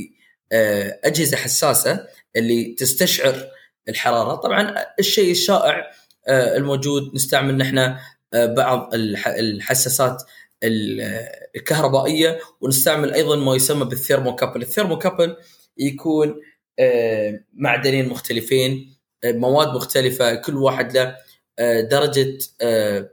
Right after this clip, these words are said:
درجة ذوبان مختلفة، نقدر نستشعر فيهن، آه، أو ناخذ فيهن الفرق في درجة الحرارة، وهذا اللي يعطينا، آه، ال-، ال-، يعطينا المؤشر الموجود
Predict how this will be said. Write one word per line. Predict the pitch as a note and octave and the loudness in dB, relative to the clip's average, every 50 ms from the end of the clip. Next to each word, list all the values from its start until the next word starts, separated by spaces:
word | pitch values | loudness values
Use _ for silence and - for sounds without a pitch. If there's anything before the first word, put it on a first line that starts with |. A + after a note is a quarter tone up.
| _ _ | _ _
درجة | _ - - C#3+ C#3 C#3 C3 C3+ B2 C3 | _ -2 0 2 2 2 2 0 0 0
ذوبان | B2+ A#2+ A#2 A#2+ A#2+ C3+ B2+ B2+ | 2 2 4 4 4 2 2 0
مختلفة، | A#2+ A#2 - - C3+ A#2+ G#2+ - - G3 - - - - - - _ _ - | -2 -6 -4 -4 -2 -2 -2 -2 -2 -4 -4 -8 -14 -20 -20 -20 _ _ -8
نقدر | A2+ D3+ G3 F#3 F3 F#3 E3 | -2 -2 0 2 2 0 0
نستشعر | D3+ D3 - - G3+ G3+ - - D3 | 0 -2 -2 -2 -2 -2 -2 -4 -6
فيهن، | - - E3+ E3+ D#3+ D#3+ F3+ F#3 F#3 - - _ _ _ _ _ _ _ - | -6 -6 -6 -4 -2 -2 -2 -2 -2 -6 -10 _ _ _ _ _ _ _ 0
آه، | B2+ B2 A#2+ A#2 A2+ G#2+ | 2 2 4 4 2 2
أو | - G#2 A#2 A#2+ | 0 -2 -2 0
ناخذ | C3+ D#3 D#3+ D#3 C#3+ C3 | 0 0 0 0 -2 -4
فيهن | - - C#3+ D3 - - | -4 -6 -6 -6 -4 -4
الفرق | B2+ B2+ - - F3+ D#3+ B2+ - - - - _ _ _ _ _ _ | -4 -2 0 2 2 2 0 -2 -6 -8 -10 _ _ _ _ _ _
في | - - A#2+ A2+ | -8 -6 -4 -2
درجة | A2 C#3+ C3+ C3+ C3 C3+ - - - | 0 2 2 2 0 -2 -4 -8 -8
الحرارة، | - - - A#2+ B2+ C3 C3 C3 | -6 -2 0 2 2 2 2 2
وهذا | C3 A#2 B2 D3 D3+ D3 C3+ C3+ | 0 2 2 2 2 2 2 0
اللي | C3 C3 | 0 2
يعطينا، | B2+ A#2 A#2 - D3+ C#3+ C3+ C3+ C3+ C3+ C3+ - - - _ _ _ - | 2 2 0 0 -2 0 0 0 0 -2 -4 -10 -18 -20 _ _ _ 0
آه، | A#2+ A#2+ A#2 A2 G#2+ G#2 G#2 G2+ - - A2+ | 4 4 4 4 4 2 0 0 -2 -4 -6
ال-، | A2+ A2+ F#2+ - - | -8 -8 -8 -8 -8
ال-، | B2 A#2 G#2+ F#2+ - - - - - - - _ _ _ _ _ _ _ | -10 -8 -10 -10 -14 -18 -20 -20 -20 -20 -20 _ _ _ _ _ _ _
يعطينا | B2 B2+ A2+ A#2 - F3 E3+ D#3 C#3 - - - | 2 2 2 2 2 0 0 2 2 0 0 -2
المؤشر | B2 B2+ B2+ - - - - - B2+ | -2 0 0 0 0 0 0 0 0
الموجود | A#2 A#2 A#2 A#2 A#2 A#2 B2+ B2+ A#2+ B2+ | 0 2 0 0 0 0 0 -2 -2 -4